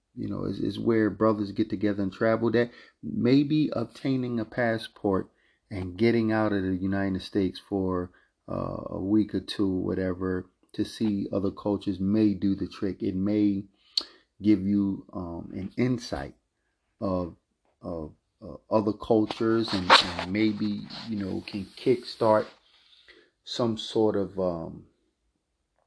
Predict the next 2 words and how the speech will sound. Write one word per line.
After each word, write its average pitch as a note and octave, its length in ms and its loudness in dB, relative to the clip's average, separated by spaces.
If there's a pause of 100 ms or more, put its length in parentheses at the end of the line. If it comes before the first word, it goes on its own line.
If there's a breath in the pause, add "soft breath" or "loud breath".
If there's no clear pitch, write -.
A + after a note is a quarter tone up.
(960)
motivation G#2+ 1040 2 (540 loud breath)
to, F#2 280 -2